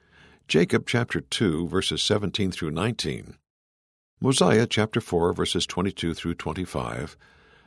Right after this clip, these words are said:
and Doctrine and Covenants section one hundred four, verses thirteen through eighteen. Teaching help. Even when you teach many people at the same time,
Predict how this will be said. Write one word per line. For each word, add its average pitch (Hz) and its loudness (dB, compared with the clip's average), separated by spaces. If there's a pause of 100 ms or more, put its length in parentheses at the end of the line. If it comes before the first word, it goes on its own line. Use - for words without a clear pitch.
(100)
and 85 -6
Doctrine 139 2
and 123 2
Covenants 117 0
section 95 0
one 90 2
hundred 73 -4
four, 92 4 (400)
verses 85 2
thirteen 80 -2
through 71 -8
eighteen. 55 -2 (1000)
Teaching 135 6
help. 73 -2 (960)
Even 180 6
when 135 6
you 113 8
teach 107 2
many 104 2
people 90 2
at 67 -4
the - -6
same 92 -2
time, 64 -2